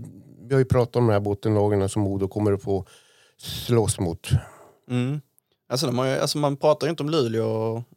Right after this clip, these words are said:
Speaker 2: och Skellefteå på samma sätt som man har gjort tidigare.
Speaker 1: Skellefteå kommer att vara topplag ändå. Eh, de kommer att lösa forwardsidan, eh, fullt ut. Oskar Möller rapporteras vara på väg tillbaka och då har du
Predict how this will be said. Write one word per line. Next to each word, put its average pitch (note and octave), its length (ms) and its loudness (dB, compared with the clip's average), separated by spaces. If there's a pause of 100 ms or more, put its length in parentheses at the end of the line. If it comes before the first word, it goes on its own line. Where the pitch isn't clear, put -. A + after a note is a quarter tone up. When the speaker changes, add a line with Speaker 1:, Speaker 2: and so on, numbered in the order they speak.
(520)
Speaker 2:
och A#2 80 -10
Skellefteå C3 400 -4
på - 80 -14
samma A2 240 -2
sätt A#2 180 -6
som A2 100 -6
man A2+ 100 -4
har A2+ 80 -4
gjort G#2+ 140 -8
tidigare. A2+ 340 -2 (300)
Speaker 1:
Skellefteå D#3+ 460 6
kommer A2+ 340 4
att G2+ 80 2
vara F#2+ 100 0
topplag G2+ 540 -2
ändå. G2+ 500 0
Eh, A2 300 4 (320)
de B2 180 0
kommer A#2 400 4
att G#2 60 2
lösa G#2 340 2
forwardsidan, A2+ 1000 2 (300)
eh, G#2+ 340 0 (460)
fullt A2+ 320 0
ut. A2 240 0
Oskar A2 340 0
Möller A2 560 4 (580)
rapporteras A2 960 0 (500)
vara A2+ 320 4
på G#2+ 140 -2
väg G2+ 300 2
tillbaka A#2 640 4
och G#2 180 -4
då G2+ 180 0
har G#2 220 0
du G2+ 120 2